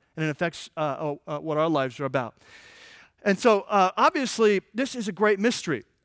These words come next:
um, and we're never gonna explain it, because in our world, you can't be one and three.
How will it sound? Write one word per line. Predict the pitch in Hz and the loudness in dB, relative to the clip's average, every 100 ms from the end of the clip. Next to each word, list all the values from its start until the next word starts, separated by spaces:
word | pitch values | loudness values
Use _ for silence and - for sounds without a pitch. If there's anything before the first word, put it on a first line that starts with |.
| - | -4
um, | 160 156 135 | 0 0 -2
and | 196 202 | 0 2
we're | 247 | 2
never | 233 247 | 2 2
gonna | 208 175 | 0 -2
explain | 180 - 226 226 | -4 0 2 2
it, | 135 - _ - | -2 -10 _ -8
because | 202 233 196 | 0 2 2
in | 202 208 | 0 0
our | 208 277 294 | 4 6 6
world, | 214 254 196 180 | 4 2 4 2
you | 208 | -2
can't | - 247 190 | 0 0 0
be | 220 | -2
one | 185 165 202 196 214 | -2 2 4 4 0
and | 185 190 185 | -2 -2 -4
three. | - - 196 233 165 | -10 -4 2 2 2